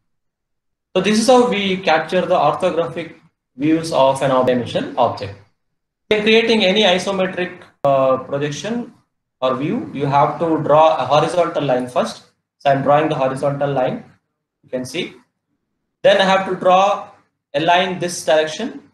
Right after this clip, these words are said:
in this direction at thirty degree to horizontal, which I'm calling it as x-axis. You can see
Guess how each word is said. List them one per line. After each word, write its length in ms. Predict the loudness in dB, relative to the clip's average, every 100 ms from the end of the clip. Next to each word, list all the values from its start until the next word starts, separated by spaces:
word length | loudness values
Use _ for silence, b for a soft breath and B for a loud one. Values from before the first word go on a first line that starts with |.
| _ _ _ _ _ _ _ _ -14
in 100 | -10
this 140 | -6
direction 420 | -2 -2 -4 -8
at 200 | -6 -4 0
thirty 280 | 0 0
degree 340 | -4 -4 -6 -8 -10
to 380 | -6 -6 -6 -10
horizontal, 640 | -4 -4 -2 -2 -2 -4 -6 -16 _ _ _ _
which 160 | -6 -2
I'm 180 | 0 2
calling 300 | 0 2 0
it 100 | -2
as 180 | -2
x-axis. 880 | 0 -4 -2 -2 -2 -4 -6 -8 -20 _ _ _ _ _ _
You 60 | _
can 220 | -8 -8
see 160 | -6